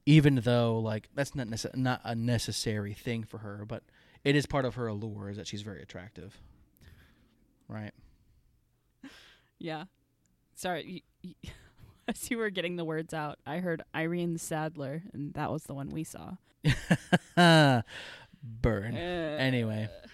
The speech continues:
Speaker 2: <laughs>
Speaker 1: I did say that. I did misspeak, yes, but anyway, um,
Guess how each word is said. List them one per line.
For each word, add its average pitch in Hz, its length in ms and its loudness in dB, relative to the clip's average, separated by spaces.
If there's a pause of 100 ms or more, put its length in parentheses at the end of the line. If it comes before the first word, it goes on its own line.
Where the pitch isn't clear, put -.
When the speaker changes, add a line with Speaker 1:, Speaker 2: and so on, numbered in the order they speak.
(120)
Speaker 2:
<laughs> - 400 -10
Speaker 1:
I 135 80 4
did 139 180 6
say 127 160 0
that. 117 160 -2
I 127 60 0
did 131 180 -2
misspeak, - 460 -10
yes, - 320 -14
but - 120 -18 (760)
anyway, 113 600 -4
um, 117 420 -2